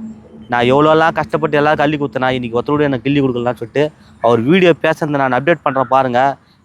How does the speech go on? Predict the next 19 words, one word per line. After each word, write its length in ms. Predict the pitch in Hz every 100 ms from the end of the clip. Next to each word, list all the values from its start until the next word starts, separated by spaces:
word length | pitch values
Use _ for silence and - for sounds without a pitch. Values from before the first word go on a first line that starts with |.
| 120
நீங்களே 260 | 131 135 147
கண் 180 | 147 147
கலங்கி 200 | 143 147 139
அழுதுருவீங்க. 380 | 135 131 113 110 -
அழுதுட்டாரு 360 | 131 180 170 160
என்கிட்ட. 220 | 151 139 - _ _ _ _ _ - _ _ _ _ _ -
நான் 180 | 117 131
சொல்றேன் 260 | 131 135 127
பாருங்க, 240 | 123 120 123 123 - _ _ -
என்னைக்கும் 340 | 120 143 156 156
வந்து 160 | 143 156 143
உழைப்பை 280 | 160 180 165 143
நம்புங்க. 280 | 147 139 123 - _ - - _ _ _ _ - - - - - _ - 117
யாரும் 320 | 135 151 151
வந்து 160 | 147 160 156
வேலை 160 | 143 160 147
வாங்கி 160 | 143 127
தராங்க, 240 | 135 135 139
இது 80 | 139